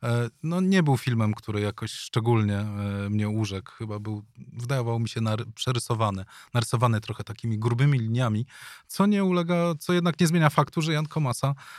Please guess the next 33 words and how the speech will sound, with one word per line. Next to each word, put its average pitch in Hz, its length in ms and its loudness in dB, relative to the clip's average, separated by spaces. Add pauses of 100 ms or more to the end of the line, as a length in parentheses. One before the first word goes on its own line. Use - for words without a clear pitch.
(180)
jest 139 320 -2
naprawdę 131 460 6
utalentowanym 110 760 -4 (360)
reżyserem 113 720 -2
i, 101 80 -10
i, 120 460 -8
e, 117 360 -6
i 120 120 -8
jest 127 260 -6
na 160 80 0
ścieżce, - 680 -6
no, 170 180 -4 (140)
to 185 160 0 (260)
miejmy 180 300 4
nadzieję, 139 500 4
jakiejś 139 320 -2
wielkości. 151 640 6
I 107 40 -10
to 120 120 -2
nadal 131 360 0
jest 131 120 -4
to 135 60 2
reżyser 127 300 0
wychowany 123 380 4
w - 60 -6
Polsce, 113 460 2 (560)
e, 107 220 0
bo 104 140 -6
przypomnijmy, 104 600 -2
że 104 100 -4
Paweł 101 320 -6
Pawlikowski, 101 880 -8
e, 98 260 -10